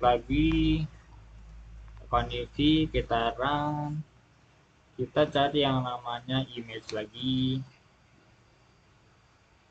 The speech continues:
kemudian kita scroll ke sini. Oh, kita cari yang agak bagus,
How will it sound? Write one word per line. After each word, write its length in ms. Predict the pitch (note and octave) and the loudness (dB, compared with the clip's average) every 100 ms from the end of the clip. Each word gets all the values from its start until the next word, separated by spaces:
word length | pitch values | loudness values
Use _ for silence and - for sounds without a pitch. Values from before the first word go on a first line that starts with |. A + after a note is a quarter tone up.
| _ B2 | _ -4
kemudian 560 | C3+ C3+ C#3+ E3 F3 D#3+ | -2 2 4 4 2 -6
kita 320 | C3+ - C3+ | -14 -6 -4
scroll 720 | C3 C3+ C3 _ C3+ B2+ B2+ | -4 -6 -10 _ -4 -2 -2
ke 80 | - | -4
sini. 560 | - B2 A#2+ A#2+ C3+ C#3+ C#3+ C#3+ C#3+ C#3+ C#3+ | -12 -12 -12 -10 -8 -8 -8 -12 -14 -18 -8
Oh, 640 | C3+ C3+ C3 B2+ A2 G2 - - _ | 2 4 6 4 2 -2 -10 -16 _
kita 240 | - B2 A#2 | -6 -4 -2
cari 1040 | B2 A#2 B2+ C#3 C#3 C#3 C3+ C3+ C3+ C3+ C3 _ _ _ _ _ _ _ _ _ _ _ - _ _ _ _ _ _ _ _ _ _ _ - | 2 2 0 -2 -2 0 0 0 0 -2 -6 _ _ _ _ _ _ _ _ _ _ _ -20 _ _ _ _ _ _ _ _ _ _ _ 0
yang 320 | B2+ D3 E3 E3+ E3+ E3 E3 E3 D#3+ | 4 6 4 0 0 0 0 -2 0
agak 160 | D#3+ D3 D3+ | 0 2 4
bagus, 480 | D3 A#2+ A#2+ - | 2 0 -4 -12